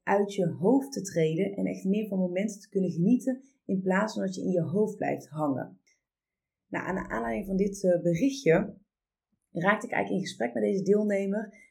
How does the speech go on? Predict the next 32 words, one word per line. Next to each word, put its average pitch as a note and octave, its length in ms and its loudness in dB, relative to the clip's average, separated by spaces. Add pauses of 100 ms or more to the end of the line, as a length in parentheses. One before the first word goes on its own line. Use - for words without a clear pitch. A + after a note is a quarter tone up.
(180)
En F#3 180 2
toen F#3+ 120 -2
werd A3 120 4
het - 100 -6
eigenlijk G3 300 0
al - 80 -8
vrij G#3 220 2
snel F#3 340 0
duidelijk A#3+ 480 4
dat G#3 160 -2
hij, E3+ 420 -4 (160)
ja, F3 220 4
last A#3+ 280 0
had G3+ 240 -6
van E3 320 0 (460)
piekergedachten. F3 960 4 (540)
Aangezien G3+ 440 -2
ik A3 120 -4
mezelf G3 420 0
ook A#3 180 2
heel A3 240 2
erg G3 140 0
herkende F#3+ 520 0
in, E3+ 320 -4 (300)
ja, G#3 180 6
waar G3+ 160 2
hij F#3+ 120 2
tegenaan, F#3 600 0
waar F3 200 -2
hij F#3+ 140 0
tegenaan G3+ 500 -2
liep, A#3+ 220 -2